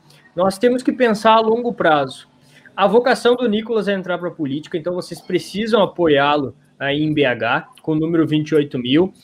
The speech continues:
assim como o Bruno Engler, com o número vinte e oito. E a minha vocação e a do Sandes é de trabalhar na base, na cultura.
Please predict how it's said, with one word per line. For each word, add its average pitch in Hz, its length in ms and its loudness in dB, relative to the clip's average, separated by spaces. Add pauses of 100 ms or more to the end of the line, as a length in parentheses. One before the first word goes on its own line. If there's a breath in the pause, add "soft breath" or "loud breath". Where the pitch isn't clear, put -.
(160 soft breath)
assim 151 320 -2
como 185 240 -2
o 160 60 -4
Bruno 160 340 0
Engler, 156 460 0
com 160 100 -4
o 156 40 0
número 151 300 2
vinte 135 260 -6
e - 60 -2
oito. 165 380 2 (500 loud breath)
E 254 100 4
a 277 80 6
minha 294 180 2
vocação 294 420 2
e 262 60 4
a 247 40 2
do 214 120 -4
Sandes 208 720 0
é 233 140 4
de 240 120 -6
trabalhar 226 400 2
na 240 120 0
base, 185 440 -4
na 156 140 -8
cultura. 170 600 -4